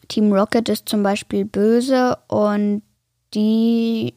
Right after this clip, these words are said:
Pokémons kann man dann eben auch erziehen und, äh, ja, trainieren.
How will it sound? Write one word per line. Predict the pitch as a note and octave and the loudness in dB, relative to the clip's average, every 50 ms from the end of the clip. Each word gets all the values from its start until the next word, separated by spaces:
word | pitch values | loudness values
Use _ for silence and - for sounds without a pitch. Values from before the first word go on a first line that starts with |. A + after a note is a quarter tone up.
| - - | -10 -4
Pokémons | - A3 A#3+ - - B3 A#3+ A#3 A#3+ - - | -2 -2 -2 0 0 0 2 0 0 -2 -2
kann | - G#3 | -2 -2
man | G#3 G#3 G#3 | 0 0 0
dann | G3+ G#3 G3+ | 0 -2 -2
eben | F#3 - G3+ G#3 G#3 G3+ - | -2 -4 -4 -4 -4 -4 -2
auch | G#3 G#3 - - | -4 -6 -6 -6
erziehen | - G3+ G#3 - - - - - G#3+ G#3+ A#3+ C4 C#4+ D4 D4+ D4+ - - - - - - - _ _ _ _ _ | -6 -6 -6 -6 -10 -12 -8 -6 -2 0 4 4 6 4 4 2 -2 -10 -20 -20 -20 -20 -20 _ _ _ _ _
und, | _ G3+ G#3 G#3 G3+ G3+ G3+ G3+ G3+ G3 A3 - _ - - - - - _ _ - | _ -2 0 2 2 2 2 0 0 -2 -4 -8 _ -20 -20 -20 -20 -20 _ _ -4
äh, | - G3+ G3 G3 G3 G3 G3 | 0 0 2 2 2 0 0
ja, | G3 F#3+ F#3+ | 0 -2 -2
trainieren. | - - - - G3+ G3 G3 G3+ G3+ G#3 A3+ B3 C4 C#4 C#4+ D4 | -4 -6 -6 -4 -4 -2 -2 -2 -2 0 2 2 4 4 4 2